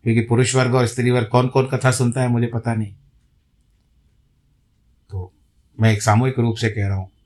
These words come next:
आप देख लीजिए घड़ी, समय हुआ, नहीं हुआ,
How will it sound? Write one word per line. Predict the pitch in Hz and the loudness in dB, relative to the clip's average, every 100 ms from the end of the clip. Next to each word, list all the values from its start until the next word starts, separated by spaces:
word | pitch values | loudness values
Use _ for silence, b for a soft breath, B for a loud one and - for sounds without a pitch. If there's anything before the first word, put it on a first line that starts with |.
| - | -8
आप | 95 87 | -6 -2
देख | 104 | -2
लीजिए | 117 123 131 | 0 0 2
घड़ी, | 120 120 117 _ _ _ _ _ _ _ _ _ _ _ _ _ _ _ _ _ - | 2 -2 -4 _ _ _ _ _ _ _ _ _ _ _ _ _ _ _ _ _ -16
समय | - 101 107 | -4 2 2
हुआ, | 123 165 139 _ _ _ _ _ _ | 4 2 -2 _ _ _ _ _ _
नहीं | 101 110 | 2 2
हुआ, | 98 85 | 2 -4